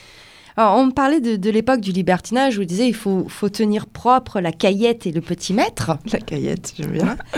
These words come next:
Speaker 1: Mais on a les médecins qui disent attention,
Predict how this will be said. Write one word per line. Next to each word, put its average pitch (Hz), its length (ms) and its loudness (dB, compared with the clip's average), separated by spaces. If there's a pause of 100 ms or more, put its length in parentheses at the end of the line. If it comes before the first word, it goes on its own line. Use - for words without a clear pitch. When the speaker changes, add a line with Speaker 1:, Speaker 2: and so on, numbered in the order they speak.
(560)
Speaker 1:
Mais 370 720 2
on 254 160 4
a 370 120 2
les 311 120 6
médecins 240 480 2
qui 262 160 -4
disent 262 240 2 (260)
attention, 403 500 0